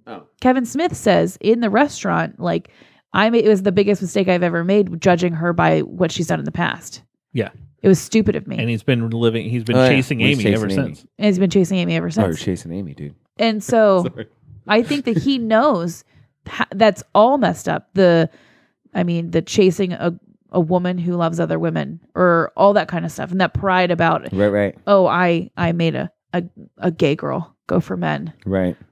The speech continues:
Speaker 2: Like, I think he knows it's all messed up. And I think it, but
Speaker 1: Yeah,
Speaker 2: I just,
Speaker 1: yeah.
Speaker 2: it's just hard. It's hard to watch just the slut shaming.
Speaker 1: Right.
Speaker 2: I hate that.
Speaker 1: I think,
Speaker 3: Right.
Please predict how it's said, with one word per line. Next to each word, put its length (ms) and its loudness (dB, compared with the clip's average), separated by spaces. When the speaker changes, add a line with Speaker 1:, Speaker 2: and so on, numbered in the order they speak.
Speaker 2:
Like, 240 0
I 80 4
think 160 4
he 100 0
knows 220 2
it's 120 -6
all 120 -4
messed 280 -6
up. 220 -10
And 100 -6
I 80 0
think 220 -8
it, 100 -6
but 160 2
Speaker 1:
Yeah, 60 6
Speaker 2:
I 60 4
just, 100 4
Speaker 1:
yeah. 40 4
Speaker 2:
it's 100 -2
just 220 -2
hard. 240 -2
It's 160 2
hard 200 2
to 100 0
watch 500 2
just 220 -2
the 80 -2
slut 280 -2
shaming. 460 -6
Speaker 1:
Right. 220 -2
Speaker 2:
I 40 4
hate 300 2
that. 220 -6
Speaker 1:
I 160 4
think, 300 0
Speaker 3:
Right. 80 -14